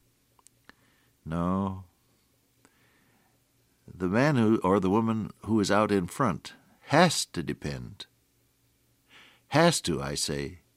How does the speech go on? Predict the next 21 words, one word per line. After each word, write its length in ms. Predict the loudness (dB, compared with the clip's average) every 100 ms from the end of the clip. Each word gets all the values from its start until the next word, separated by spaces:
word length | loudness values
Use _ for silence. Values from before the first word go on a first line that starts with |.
| -10
depend 640 | -8 -2 -2 -2 -6 -14 -20 _ _ _ _ _ -12
upon 800 | -10 -2 0 2 2 0 -4 -4
the 180 | -4 -4
prayers 640 | -2 0 2 0 -2 -8
and 120 | -10
the 80 | -8
faithfulness 760 | -2 -2 0 -4 -6 -6 -10 -14 _ _ -20 _ _ _ _ _ -12
and 80 |
the 120 | -6 -2
help 460 | 0 0 0 -8 -20 -20 -16
and 160 | -10
the 80 | -8
encouragement 760 | -8 -4 2 2 2 -4 -10 -12 -20 _ _ _ _ _ _ _ -16
of 100 | -12
the 100 | -6
folk 300 | -4 -4 -4
who 140 | -4
are 60 | -4
along 460 | -4 -4 -6 -10 -18 _
with 240 | -4 -4 -4 _ _ _ _ _ _ _ _ _ _ _
him. 280 | -14 -12